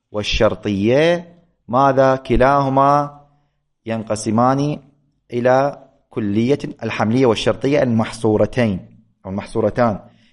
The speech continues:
ينقسمان إلى كلية وجزئية.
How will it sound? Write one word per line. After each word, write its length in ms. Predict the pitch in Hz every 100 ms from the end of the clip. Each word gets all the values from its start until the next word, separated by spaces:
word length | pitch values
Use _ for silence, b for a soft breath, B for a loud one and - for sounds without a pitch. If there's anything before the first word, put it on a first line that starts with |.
| _
ينقسمان 640 | 113 113 107 107 107 127
إلى 300 | 110 104 117
كلية 680 | 107 107 95 117 156 175 202 - _
وجزئية. 800 | - 104 95 - 101 98 64 -